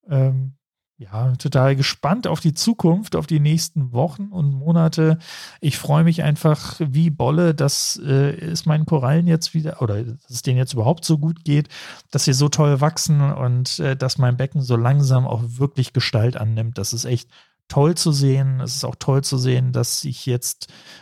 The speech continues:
auch Korallen halten kann, die ich vorher nicht halten konnte. Und, äh, wenn jetzt, äh, vielleicht sich das Ganze auch so stabilisieren könnte, da bin ich schon mal super glücklich. Klar, viele würden jetzt in das Becken gucken und würden sagen, ja, die Farben sind aber noch nicht da, wo sie hin sollten.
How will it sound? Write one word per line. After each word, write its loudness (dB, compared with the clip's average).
auch -2
Korallen 4
halten 2
kann, 2
die 0
ich -6
vorher 0
nicht -2
halten -4
konnte. -4
Und, -6
äh, 0
wenn 2
jetzt, 0
äh, 0
vielleicht 0
sich -2
das -2
Ganze 2
auch 0
so 2
stabilisieren 0
könnte, -2
da 0
bin -2
ich -2
schon -4
mal 2
super 2
glücklich. -2
Klar, 2
viele 0
würden 2
jetzt 0
in -4
das 0
Becken -2
gucken 0
und 0
würden 2
sagen, 2
ja, 2
die 0
Farben 0
sind 0
aber -2
noch 0
nicht 0
da, 0
wo 0
sie -2
hin 2
sollten. 2